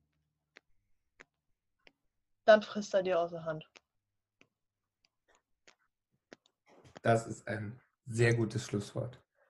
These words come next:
Speaker 2: <laughs>
Speaker 1: Auch. <laughs>
Speaker 2: Das ist ein sehr gutes Schlusswort. Das ist genau das, was ich predige. Leute, hört auf die Michelle. Und jetzt noch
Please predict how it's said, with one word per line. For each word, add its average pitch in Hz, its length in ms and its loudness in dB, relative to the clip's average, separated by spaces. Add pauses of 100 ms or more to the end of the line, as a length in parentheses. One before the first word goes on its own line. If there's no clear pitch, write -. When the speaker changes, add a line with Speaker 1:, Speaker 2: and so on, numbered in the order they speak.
(340)
Speaker 2:
<laughs> - 680 4 (220)
Speaker 1:
Auch. 202 340 6
<laughs> 311 600 6 (160)
Speaker 2:
Das 151 200 8
ist 131 120 -2
ein 131 100 6
sehr 131 160 6
gutes 120 260 2
Schlusswort. 120 500 2
Das 110 140 0
ist - 60 -8
genau 120 260 8
das, 123 160 6
was 113 160 4
ich - 120 -6
predige. 113 680 2
Leute, 113 520 4 (100)
hört 127 200 8
auf 120 160 2
die - 80 -4
Michelle. 110 500 2 (640)
Und 127 140 10
jetzt 147 260 6
noch 139 320 -2